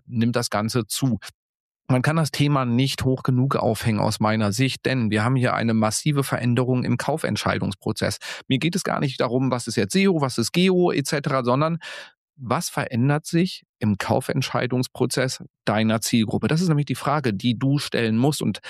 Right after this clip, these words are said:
meine Erfahrung, so wie ich das wahrnehme am, am Markt, ich war jetzt wieder auch in den letzten vier Wochen auf wahnsinnig vielen <laughs> Veranstaltungen.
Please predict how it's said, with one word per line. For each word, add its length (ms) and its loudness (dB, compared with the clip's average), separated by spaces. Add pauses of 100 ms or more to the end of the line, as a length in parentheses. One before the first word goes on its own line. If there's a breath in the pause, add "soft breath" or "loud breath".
(280 loud breath)
meine 480 4
Erfahrung, 640 0
so 100 0
wie 100 2
ich 80 -4
das 200 -2
wahrnehme 680 2
am, 220 0
am 220 2
Markt, 340 0
ich 80 -10
war 140 0
jetzt 160 -4
wieder 140 2
auch 120 0
in 80 2
den 80 2
letzten 300 0
vier 200 -2
Wochen 220 0
auf 240 -2
wahnsinnig 360 0
vielen 200 0
<laughs> 0 -
Veranstaltungen. 840 0